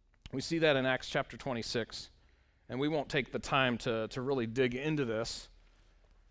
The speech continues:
but it's just an incredible passage. You sh-, you should take some time and pray through these things.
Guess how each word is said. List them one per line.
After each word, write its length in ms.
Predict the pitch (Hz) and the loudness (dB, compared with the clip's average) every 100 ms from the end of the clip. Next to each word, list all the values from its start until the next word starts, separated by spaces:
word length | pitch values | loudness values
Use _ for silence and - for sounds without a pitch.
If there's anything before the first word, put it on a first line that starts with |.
| - - - - - - - | -20 -20 -20 -20 -20 -20 -4
but 160 | - 127 | 2 2
it's 160 | 127 - | 2 -2
just 320 | 156 143 - | -4 -2 0
an 100 | 135 | 0
incredible 460 | 127 139 127 117 | 2 2 2 0
passage. 420 | - 123 113 113 127 | 2 2 2 -2 -2
You 80 | |
sh-, 100 | 120 - | -4 -2
you 160 | 147 | -2
should 260 | 160 180 143 | 0 0 4
take 180 | 160 127 | 2 2
some 200 | 135 120 | 0 2
time 340 | 139 127 117 | 4 4 2
and 260 | 107 117 107 | 0 -4 -2
pray 240 | - 127 123 | 4 4 4
through 240 | 127 113 | 0 -2
these 220 | 110 95 | -2 -2
things. 420 | - 92 95 - | -4 -6 -6 -14